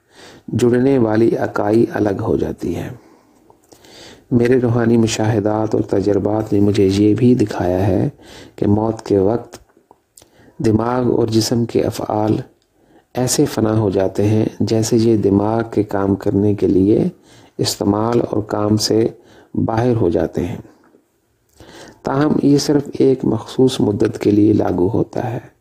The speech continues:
जैसे कि एक मुख्तसर खामोशी। इस वक्त के बाद जिसमें ये लफ्ज़ी तौर पर जम जाता है, दिमाग आहिस्ता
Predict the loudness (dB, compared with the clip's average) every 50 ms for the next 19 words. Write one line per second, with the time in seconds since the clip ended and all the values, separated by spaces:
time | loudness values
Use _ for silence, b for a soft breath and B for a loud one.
0 | _ B B B B B B B B _ -2 -2 0 0 -2 -2 0 0 2 2
1 | 2 0 -2 -4 -10 -20 _ _ _ _ _ -6 -6 -4 -4 -6 -10 -14 -8 -4
2 | -2 -2 -2 -2 -4 -4 -4 -2 0 0 -2 -2 -4 -8 -10 -10 -12 -14 -16 -20
3 | _ _ _ _ _ _ _ _ _ _ _ _ _ _ _ _ _ _ _ _
4 | _ _ B B B B B B B B B B B B B B B -4 -2 -2
5 | -2 -2 -4 -4 -6 -8 -12 -6 -4 -2 -2 -2 -2 -2 -4 -6 -8 -14 -20 _
6 | _ _ _ _ _ _ _ _ _ _ _ _ _ _ _ _ _ -4 0 0
7 | 0 0 0 2 2 2 4 4 4 4 2 2 0 0 0 2 2 0 -2 0
8 | 0 0 0 0 0 -2 -2 -2 -2 -2 -4 -4 -6 -12 -8 -4 -2 -2 0 0
9 | 0 0 2 2 2 2 0 -2 -2 -4 -4 -4 -4 -6 -10 -14 -18 -20 _ _
10 | _ _ _ _ _ _ _ _ _ _ -6 -2 0 0 0 0 0 -2 -2 -2
11 | -2 -4 -2 -2 -2 -2 -4 -4 -4 -4